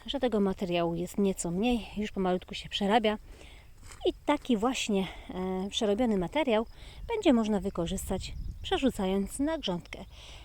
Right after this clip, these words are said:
Więc będzie to materiał, który również będzie mógł zasilać, e, nasze grządki.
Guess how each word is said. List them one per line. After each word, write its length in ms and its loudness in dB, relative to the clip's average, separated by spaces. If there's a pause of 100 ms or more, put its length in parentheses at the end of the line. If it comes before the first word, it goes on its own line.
(280)
Więc 300 -6
będzie 320 0
to 120 -2
materiał, 580 2 (420)
który 300 2
również 320 0
będzie 240 0
mógł 260 0 (460)
zasilać, 720 0 (800)
e, 80 -8
nasze 640 -2 (200)
grządki. 560 -4